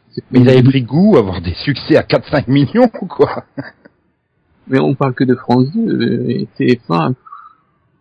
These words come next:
Speaker 1: c'est que des trucs, il y a, y a, y a pas de nouveauté qu'on a en succès. Y a pas de, de,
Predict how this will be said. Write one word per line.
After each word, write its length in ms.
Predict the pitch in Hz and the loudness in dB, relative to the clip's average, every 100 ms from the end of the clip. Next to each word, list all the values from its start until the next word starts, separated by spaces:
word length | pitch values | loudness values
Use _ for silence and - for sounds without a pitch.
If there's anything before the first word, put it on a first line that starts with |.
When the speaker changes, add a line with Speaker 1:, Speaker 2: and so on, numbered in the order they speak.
| _ _ _ | _ _ _
Speaker 1:
c'est 160 | _ 139 | _ -8
que 160 | - 127 | -2 0
des 100 | 123 | 0
trucs, 200 | - - _ _ _ - | -6 -20 _ _ _ -4
il 60 | 135 | -2
y 20 | |
a, 40 | - | 0
y 20 | |
a, 100 | 156 127 | -2 -2
y 60 | |
a 40 | 117 - | -6 0
pas 60 | |
de 60 | 127 | 4
nouveauté 480 | 127 131 135 143 196 | 6 4 2 0 -2
qu'on 180 | 120 120 | 0 -2
a 60 | |
en 160 | 110 113 | -2 -4
succès. 320 | - - - | -8 -14 -10
Y 540 | 117 - _ _ - | -10 -12 _ _ -14
a 20 | - | -4
pas 120 | 127 | -4
de, 40 | 123 | -2
de, 580 | 127 123 123 131 127 | -4 -2 -2 0 -2